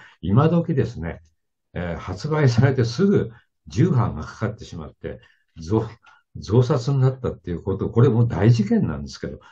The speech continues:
それもほとんど今日本のジャーナリズムが取り上げてないわけですよね。これですね、えー、そうですね、前、前書きのですね、最初、まあ、初めにという前書きがあるんですが、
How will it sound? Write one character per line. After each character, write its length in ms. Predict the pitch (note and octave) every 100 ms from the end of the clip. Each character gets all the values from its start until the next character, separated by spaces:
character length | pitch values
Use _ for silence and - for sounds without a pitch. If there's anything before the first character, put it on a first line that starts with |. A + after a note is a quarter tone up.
| _
そ 160 | - D3
れ 40 | F#3+
も 120 | F#3+
ほ 220 | A#2 G#2+
と 140 | G#3
ん 60 | G#3+
ど 80 | C#3
今 220 | B2 G#2
日 100 | F#2+
本 160 | F#2+ A#2+
の 60 | A#2
ジ 100 | G#2+
ャ 40 |
ー 40 |
ナ 100 | A2
リ 80 | A2+
ズ 60 | F2
ム 100 | D2+
が 80 | -
取 240 | - B2+
り 60 | C#3+
上 80 |
げ 80 | C3
て 100 | A#2
な 200 | A2+ C#3
い 80 | A#2
わ 120 | -
け 80 | -
で 60 | -
す 200 | - _
よ 120 | -
ね。 60 | - _ _ _ _ _ _ _ _ _ _ _ _ _ _ _ _ _ _ _ _ _ _ _ _ _ _ _
こ 180 | - A2
れ 160 | A#2
で 80 | A2+
す 120 | -
ね、 380 | F2 F2 D2 - _ _
え 600 | - F2 E2+ E2+ F2+ F#2 E2+
ー、 40 |
そ 180 | - G#2
う 40 |
で 40 | F2
す 80 |
ね、 60 | F#2
前、 760 | F2 F2 A#2+ D3 D3 C#3+ B2+ - _ _ _ -
前 420 | E2+ F#2+ D3 F#3+
書 140 | G3
き 120 | G3
の 140 | G3 F3+
で 120 | A#2
す 120 | -
ね、 80 | E2+
最 340 | - A#2 C3
初、 240 | B2 - B2+ A2+ - _ -
ま 140 | G2+
あ、 40 | F#2+
初 300 | - G#2+ C3+
め 120 | C3+
に 160 | C3+ A#2+
と 100 | E2
い 140 | C2
う 100 | D#2 _ _ _ _
前 320 | - E2+ G2 G#2+
書 120 | G2+
き 100 | G2+
が 100 | G2
あ 60 | G#2
る 120 | G2
ん 120 | C#2+
で 100 | B1
す 140 | -
が、 300 | D2 D2+ B1